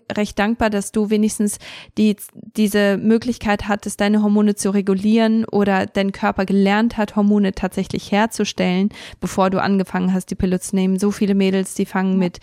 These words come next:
Speaker 1: äh, zwölf, dreizehn an, manchmal sogar bevor sie die, die Periode bekommen. Und das ist natürlich dann eine ganz, ganz groß, ein Riesenproblem.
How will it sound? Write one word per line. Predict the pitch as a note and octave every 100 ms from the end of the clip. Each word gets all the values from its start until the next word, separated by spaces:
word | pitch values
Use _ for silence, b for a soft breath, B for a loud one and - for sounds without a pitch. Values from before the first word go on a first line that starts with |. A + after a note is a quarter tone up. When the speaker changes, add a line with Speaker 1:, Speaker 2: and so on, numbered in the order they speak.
| B B B B
Speaker 1:
äh, | G3+ G3
zwölf, | - G3+ G3+
dreizehn | - F3+ G3+ - G#3 G3
an, | F#3 F#3+ G3+ G#3+ G#3+ _ _
manchmal | G#3+ G3+ G3 G3+ G3+
sogar | F#3+ F#3
bevor | F3+ - G3+ G#3+
sie | A3 G3+
die, | F3+ - - -
die | -
Periode | F#3 F#3+ F#3 F#3 F#3 F3+ F3
bekommen. | - - F3+ F#3 G#3 A3+
Und | - G3 G3 F#3+ F#3+ - -
das | F3+ F#3+
ist | G3
natürlich | F#3 - F#3 -
dann | F3+
eine | F3
ganz, | F3 F3+ - - - b b b b b b b _ -
ganz | G3+ F#3+ -
groß, | F#3 F#3+ -
ein | - D#3 F#3
Riesenproblem. | F3+ F#3+ G#3 G3+ F3 F3+ F#3 F3+ E3 F3+